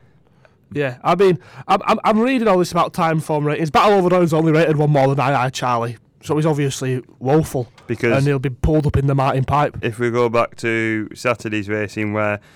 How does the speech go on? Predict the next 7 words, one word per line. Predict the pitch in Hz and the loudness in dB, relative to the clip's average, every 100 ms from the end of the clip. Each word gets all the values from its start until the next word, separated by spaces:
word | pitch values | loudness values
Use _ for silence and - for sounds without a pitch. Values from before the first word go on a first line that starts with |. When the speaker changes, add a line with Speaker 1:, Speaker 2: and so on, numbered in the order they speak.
| _ _ - | _ _ -8
Speaker 2:
I, | 104 | -4
I | 107 107 | 0 -2
Charlie | 90 117 110 107 104 | 0 0 2 -2 -6
somehow | - - 147 120 120 120 104 95 | -6 0 2 2 0 0 0 -4
went | - 113 107 113 | -2 -2 -2 -2
off | 104 - | -4 -2
favourite | 120 113 98 98 | 0 0 -2 -10